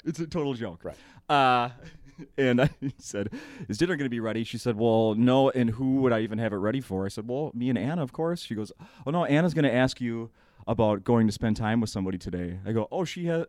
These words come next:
Speaker 1: oh, she's been asking you about it." Yeah. So Anna's
Speaker 2: Gotta
Speaker 1: my
Speaker 2: feel it out. Yeah, you gotta
Speaker 1: Yeah.
Speaker 2: feel it out.
Speaker 1: So Anna's my thirteen-year-old.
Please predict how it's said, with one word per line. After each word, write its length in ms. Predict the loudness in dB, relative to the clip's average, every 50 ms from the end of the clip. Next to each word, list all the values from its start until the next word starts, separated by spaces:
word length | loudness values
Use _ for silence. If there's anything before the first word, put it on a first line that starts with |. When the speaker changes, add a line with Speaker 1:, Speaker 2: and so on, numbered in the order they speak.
| _ -2
Speaker 1:
oh, 180 | 2 2 2 2
she's 400 | 0 -4 -6 -4 -4 -4 -4 -4
been 140 | -2 0 0
asking 320 | 0 0 0 0 0 0
you 260 | 2 2 2 4 4
about 280 | 4 2 2 -2 -4 -6
it." 200 | -10 -12 -16 -20 _ _ _ -20 -20 _ _ _ _ _ _ _ _ -4
Yeah. 480 | 2 4 6 6 6 6 4 2 -2 -10 -10 -4
So 140 | 0 0
Anna's 300 | 0 2 2 2 4 4
Speaker 2:
Gotta 80 | 2 4
Speaker 1:
my 60 | 6 6
Speaker 2:
feel 120 | 6 8
it 80 | 8 6
out. 180 | 6 4 4
Yeah, 160 | 2 0 0 0
you 100 | 2 4
gotta 100 | 6 8
Speaker 1:
Yeah. 120 | 8 8 8
Speaker 2:
feel 80 | 6
it 60 | 4 0
out. 180 | -2 -4 -2
Speaker 1:
So 140 | 0 2 2
Anna's 340 | 4 6 6 6 6 6 6
my 80 | 6 4
thirteen-year-old. 720 | 4 2 -2 -2 -2 -2 0 0 0 0 -2 -4 -6 -8